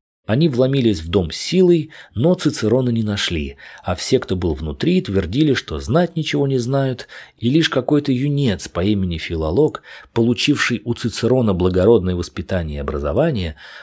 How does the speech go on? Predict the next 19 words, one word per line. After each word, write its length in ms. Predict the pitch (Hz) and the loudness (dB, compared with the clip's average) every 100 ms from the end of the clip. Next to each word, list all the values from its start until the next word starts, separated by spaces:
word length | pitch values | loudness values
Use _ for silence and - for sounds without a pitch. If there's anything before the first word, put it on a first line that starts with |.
| - | -2
вольноотпущенник 960 | 107 120 123 117 - 127 - 92 87 | 2 4 2 -2 -2 -2 -2 -4 -6
его 200 | - 90 | -4 -2
брата 360 | 85 98 82 - | 2 2 2 -4
Квинта, 540 | - 127 165 147 127 - - - | -6 -2 0 0 -2 -4 -20 -8
шепнул 500 | - 98 - 151 180 | -6 -6 -2 0 0
трибуну, 520 | - 131 117 131 117 | 0 -4 -2 -2 -2
что 200 | - 95 | -6 -6
носилки 680 | 80 80 - 180 - 151 135 - - | -6 -4 2 2 2 -2 -4 -12 -12
глухими 500 | 90 101 98 123 101 | -2 0 0 0 0
тенистыми 540 | 82 90 90 - 80 76 | 0 -2 -2 -2 -6 -4
дорожками 580 | 71 82 151 - 98 104 | 0 0 0 -2 -6 -6
понесли 480 | - 76 73 85 | -6 -6 -8 -8
к 140 | 80 78 | -8 -6
морю. 420 | 76 65 62 - _ _ _ _ _ _ | -6 -6 -10 -14 _ _ _ _ _ _
Захватив 520 | 90 98 104 101 147 | -4 0 0 2 0
с 60 | - | 0
собой 380 | - 98 104 95 | 0 2 4 4
нескольких 520 | 104 - 80 90 - | 2 -2 -8 -8 -6
человек, 540 | - 80 85 147 156 | -4 -2 2 2 0